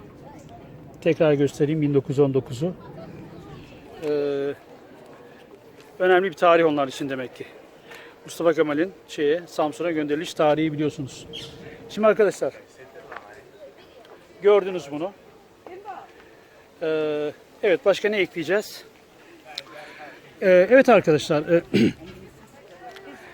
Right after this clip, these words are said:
<clears throat> e, sıfır taşı. Evet arkadaşlar, bağlayalım. Bir Ağustos iki bin yirmi iki Pazartesi.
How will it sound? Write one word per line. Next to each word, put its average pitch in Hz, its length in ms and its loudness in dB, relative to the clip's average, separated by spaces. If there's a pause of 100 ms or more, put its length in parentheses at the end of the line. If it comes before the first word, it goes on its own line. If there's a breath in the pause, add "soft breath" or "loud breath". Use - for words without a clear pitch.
(540 loud breath)
<clears throat> 165 200 2
e, 165 60 -2
sıfır 247 300 -2
taşı. 175 420 0 (1700)
Evet 208 180 4
arkadaşlar, 139 600 -2
bağlayalım. 151 680 2
Bir 170 180 -2
Ağustos 147 560 -2
iki - 220 -8
bin 151 140 -2
yirmi 139 260 -4
iki - 160 -12
Pazartesi. 143 760 -4